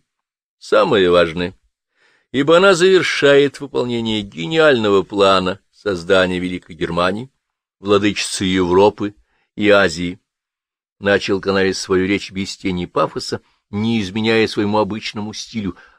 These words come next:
обо всём говорит тихо и спокойно. Победа на Восточном фронте должна быть решена молниеносным рывком армии от Бреста до Москвы.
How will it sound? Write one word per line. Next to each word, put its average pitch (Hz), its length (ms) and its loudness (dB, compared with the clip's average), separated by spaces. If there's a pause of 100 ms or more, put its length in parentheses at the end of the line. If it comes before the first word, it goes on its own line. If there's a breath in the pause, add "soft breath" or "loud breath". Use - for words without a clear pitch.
обо 110 180 -4
всём 110 340 0
говорит 87 300 -4
тихо - 380 -16
и - 20 -14
спокойно. 95 480 -8 (880)
Победа 117 800 2
на 101 160 -4
Восточном 104 640 0
фронте 101 480 0
должна 101 380 0
быть 104 180 -4
решена 104 380 -2
молниеносным 135 800 0
рывком 113 420 0
армии 98 480 0 (340)
от 92 200 0
Бреста 107 680 0
до - 120 -10
Москвы. 92 420 -6